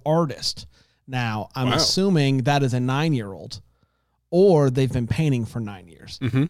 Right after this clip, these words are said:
Speaker 1: But
Speaker 2: Either is valid.
Speaker 1: it's, it says, "Best ever for Christmas," with a s-, uh, with a Santa emoji,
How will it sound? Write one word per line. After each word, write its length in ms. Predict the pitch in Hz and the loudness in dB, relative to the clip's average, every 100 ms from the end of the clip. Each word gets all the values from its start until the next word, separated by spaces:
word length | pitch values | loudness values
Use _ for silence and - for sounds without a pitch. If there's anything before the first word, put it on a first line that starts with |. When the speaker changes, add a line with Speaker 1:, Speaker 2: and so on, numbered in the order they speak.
| 127 | -4
Speaker 1:
But 500 | 127 156 143 110 131 | 2 4 4 0 0
Speaker 2:
Either 280 | 131 147 | 2 2
is 100 | 165 | 0
valid. 320 | 131 151 107 117 | 2 2 2 -2
Speaker 1:
it's, 180 | - - _ _ _ - | -6 -18 _ _ _ -4
it 180 | 156 147 | -2 -2
says, 800 | - 214 214 127 156 - - - - _ - | 0 4 6 4 2 -2 -6 -10 -18 _ -12
"Best 460 | 117 170 165 - - | 0 2 2 0 -2
ever 320 | 165 143 143 | 0 2 2
for 180 | 123 131 | 0 -6
Christmas," 720 | 120 151 147 - 107 117 - - _ _ _ | -6 -2 -2 -4 -8 -8 -8 -12 _ _ _
with 240 | 139 143 131 | -2 2 2
a 40 | |
s-, 140 | 113 - | 0 -2
uh, 160 | 127 | -2
with 140 | 120 113 | -2 -2
a 40 | |
Santa 340 | - 143 147 151 | -2 0 2 2
emoji, 360 | 156 147 156 | 2 2 0